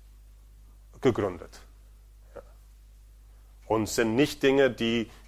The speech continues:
in der Jahrhunderte nach Jesus erfunden sind. Ach, komm, aber kommen auch die Bibel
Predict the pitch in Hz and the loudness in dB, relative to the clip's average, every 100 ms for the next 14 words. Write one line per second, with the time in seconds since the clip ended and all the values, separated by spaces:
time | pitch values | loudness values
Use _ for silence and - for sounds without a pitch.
0 | - - 107 104 104 110 - - - - | -10 -4 -2 0 0 0 -6 -20 -20 -18
1 | - 110 110 127 120 110 101 104 113 - | 0 4 4 2 -4 -4 -2 0 0 0
2 | 110 104 104 - - 95 - 110 95 87 | 0 0 -4 -8 -10 -10 -8 -10 -10 -14
3 | - 92 - - - - - - - - | -14 -16 -18 -20 -20 -20 -20 -6 -4 -2
4 | - 113 - - 98 101 98 - 131 131 | 2 2 0 2 2 2 -8 4 4 4
5 | - 104 104 - 104 135 131 | 0 0 0 -2 -6 -4 0